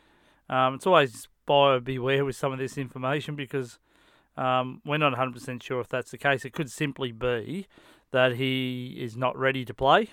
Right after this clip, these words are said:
and that's why he's not playing. But all the background chatter is saying that the club has asked him to play in scratch matches. He's refused. Um, he was asked about playing this week, and he refused.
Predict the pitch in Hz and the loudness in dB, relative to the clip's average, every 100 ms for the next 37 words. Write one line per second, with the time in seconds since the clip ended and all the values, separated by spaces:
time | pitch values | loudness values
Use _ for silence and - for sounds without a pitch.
0 | 139 135 131 127 - 131 120 117 110 131 | -4 -2 0 -2 -8 -4 -4 -4 -6 -10
1 | - 160 190 262 _ _ _ _ _ _ | -8 -2 0 -2 _ _ _ _ _ _
2 | 120 120 190 175 127 143 - - 147 143 | -2 4 6 6 6 6 4 0 0 0
3 | 135 113 143 135 123 208 - _ _ _ | -2 -4 0 2 2 0 -2 _ _ _
4 | _ - 147 139 147 135 131 139 131 123 | _ -6 -6 -4 0 2 2 0 -2 -2
5 | 120 - _ _ _ _ _ _ 123 - | -4 -6 _ _ _ _ _ _ -14 0
6 | 147 135 143 135 135 135 - 135 127 139 | 2 4 4 4 4 4 2 -8 -6 -2
7 | 135 127 123 - 135 135 139 135 - 135 | 0 -2 -6 -4 -4 -4 -6 -8 -6 -8
8 | 123 - 123 117 123 113 131 131 131 127 | -8 -10 -10 -8 -10 -10 -8 -6 -6 -8
9 | 123 - _ _ _ _ _ - 113 113 | -12 -18 _ _ _ _ _ -12 -6 -2
10 | 113 113 110 110 107 _ _ - 123 113 | -2 -4 -6 -10 -14 _ _ -16 -14 -6
11 | 127 127 - 123 127 - 135 131 123 127 | 0 0 -2 -6 -6 -2 2 2 0 -4
12 | 113 127 127 131 113 113 120 117 117 - | -6 -2 0 0 -2 -8 -8 -6 -8 -6
13 | 127 127 127 | -4 -2 -4